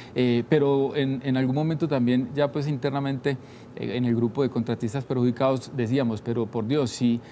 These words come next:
si esta es una empresa que no tenía los recursos económicos suficientes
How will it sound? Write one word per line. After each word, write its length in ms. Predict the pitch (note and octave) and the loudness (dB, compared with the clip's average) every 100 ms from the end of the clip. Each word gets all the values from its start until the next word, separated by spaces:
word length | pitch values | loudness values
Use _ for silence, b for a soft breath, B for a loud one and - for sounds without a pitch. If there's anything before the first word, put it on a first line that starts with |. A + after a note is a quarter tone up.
| B | B
si 160 | - C3+ | -4 -2
esta 160 | C3 D#3+ | 0 0
es 80 | |
una 120 | E3 D#3 | 0 -2
empresa 280 | D3+ D3 | -2 -2
que 100 | D3 | 0
no 120 | B2+ A#2 | -2 0
tenía 340 | C#3+ C#3+ D3 | 0 2 2
los 180 | C3 A#2 | 2 0
recursos 480 | A2 - C#3+ D3 C3 | -2 -2 -4 -2 -4
económicos 680 | A#2+ A#2+ A#2+ C#3 B2 B2 | -4 -2 0 -2 -2 -6
suficientes 840 | A2 B2 A#2 G#2+ C3 A#2 G#2+ A2 | -4 -4 -2 -2 2 2 0 -4